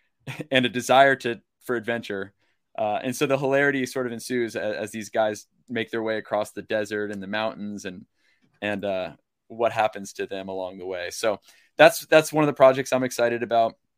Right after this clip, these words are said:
It's s-, very preliminary. We are, we're, um,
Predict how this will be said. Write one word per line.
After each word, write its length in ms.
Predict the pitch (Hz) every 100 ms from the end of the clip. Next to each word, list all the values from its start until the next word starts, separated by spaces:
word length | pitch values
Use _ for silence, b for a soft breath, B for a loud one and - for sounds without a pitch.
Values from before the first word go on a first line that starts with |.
| _ _ _ _ _ -
It's 320 | 127 127 - - -
s-, 120 | - -
very 260 | 147 156
preliminary. 600 | 147 127 120 117 110 110
We 220 | 107 117 113
are, 260 | 107 104 _ _ _ _
we're, 520 | - 120 117 113 -
um, 420 | 95 101 95 95